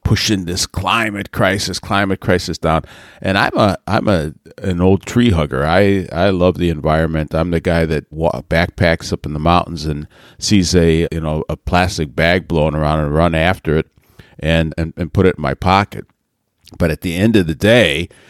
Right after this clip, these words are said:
if, if some man thinks because a cow is, is, uh, letting off a little gas out in the field, uh, <laughs> Bill Gates,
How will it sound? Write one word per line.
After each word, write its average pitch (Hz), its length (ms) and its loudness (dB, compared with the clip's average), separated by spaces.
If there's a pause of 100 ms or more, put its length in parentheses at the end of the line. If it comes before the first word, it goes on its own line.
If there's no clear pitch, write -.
(300)
if, - 380 -8
if 107 220 -4
some 117 520 0
man 85 640 -2
thinks - 380 -4
because 85 380 -2
a - 60 -10
cow 90 480 4
is, 71 420 -6
is, 82 360 -8
uh, 76 120 -6
letting 87 340 -2
off 87 220 0
a 80 40 -2
little 82 220 0
gas 95 500 0
out 76 200 -2
in 73 80 -14
the 78 80 -12
field, 92 480 2 (400)
uh, - 580 -2
<laughs> - 80 -20
Bill 98 180 2
Gates, 90 480 -2